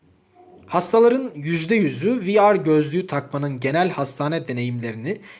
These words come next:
iyileştirdiğini belirtmiş. Yüzde sekseni gözlüğü taktıktan sonra daha az ağrı hissettiklerini ve yüzde yetmiş üçü kaygılarının azaldığını bildirmiş. Hastaların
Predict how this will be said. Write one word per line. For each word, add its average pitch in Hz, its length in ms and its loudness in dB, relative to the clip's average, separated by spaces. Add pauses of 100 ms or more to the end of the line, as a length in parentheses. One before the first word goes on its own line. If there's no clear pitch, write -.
(200)
iyileştirdiğini 165 800 -2
belirtmiş. - 580 -12 (680)
Yüzde 180 360 2
sekseni 156 640 -4
gözlüğü 165 460 2
taktıktan 185 520 -2
sonra 139 500 -4 (320)
daha 160 480 0
az 151 360 2
ağrı 139 320 2
hissettiklerini 120 1000 -8 (340)
ve 180 120 2
yüzde 180 360 0
yetmiş 202 420 0
üçü 185 320 -4
kaygılarının 175 760 0
azaldığını 147 600 0
bildirmiş. 98 600 -14 (960)
Hastaların 285 720 0